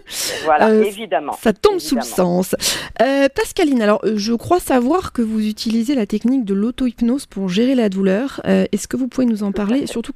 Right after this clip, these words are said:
Speaker 2: qu'est-ce que ça vous apporte, euh, cette technique ?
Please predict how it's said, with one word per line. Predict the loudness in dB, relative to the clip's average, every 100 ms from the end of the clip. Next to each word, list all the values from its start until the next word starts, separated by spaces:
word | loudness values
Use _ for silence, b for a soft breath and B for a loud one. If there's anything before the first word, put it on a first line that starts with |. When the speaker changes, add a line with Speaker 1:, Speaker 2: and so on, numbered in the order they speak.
| -4
Speaker 2:
qu'est-ce | -2 -2 -4
que | -6
ça | -2 -2
vous | 0 -2
apporte, | -2 -2 -4 -6 -14 -6
euh, | -4 -2 0 -2 -2 -6 _ B B B B
cette | -6 -4
technique ? | -2 0 -2 -4 -18